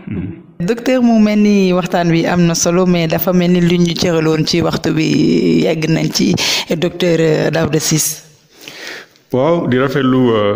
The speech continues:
Speaker 1: vraiment <laughs> invitation bi. Et puis, euh, ak thème bi ngeen di waxtaanee mu nekk thème bu am solo.
Speaker 2: Mhm.
Speaker 1: Boo xam ne nit ñi dañ ko xaw a réeré mbir. Donc, euh, jigéen ñi ñu ngi am mettit yu doy waar, yu ko, di ko muñ.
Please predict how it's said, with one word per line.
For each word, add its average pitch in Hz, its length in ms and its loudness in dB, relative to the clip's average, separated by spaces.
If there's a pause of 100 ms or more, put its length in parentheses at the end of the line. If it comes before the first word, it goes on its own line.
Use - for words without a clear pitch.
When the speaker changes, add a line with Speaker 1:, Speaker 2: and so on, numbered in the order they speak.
(140)
Speaker 1:
vraiment 110 460 0
<laughs> 95 160 2
invitation 113 680 0
bi. 170 200 0 (760)
Et 113 120 -2
puis, 113 320 0
euh, 104 180 -2
ak 123 160 -6
thème 120 160 0
bi 120 80 2
ngeen 127 100 2
di 127 60 2
waxtaanee 113 400 0
mu 101 80 0
nekk 110 180 -2
thème 113 140 0
bu 107 80 2
am 120 120 0
solo. 110 300 -2 (120)
Speaker 2:
Mhm. 190 160 -2
Speaker 1:
Boo - 100 -2
xam 110 120 0
ne 110 60 2
nit 110 100 2
ñi 113 80 2
dañ 113 140 2
ko 123 200 0
xaw 120 240 0
a 120 40 2
réeré 123 240 2
mbir. 113 240 2 (840)
Donc, 104 300 -4
euh, 101 240 0
jigéen 127 380 2
ñi 135 240 2
ñu 123 140 2
ngi 117 340 0
am 113 140 0
mettit 113 320 -2
yu 107 280 2
doy 117 140 -2
waar, 107 240 0 (720)
yu - 80 -6
ko, 107 240 0 (340)
di 107 60 0
ko 120 140 0
muñ. 117 300 2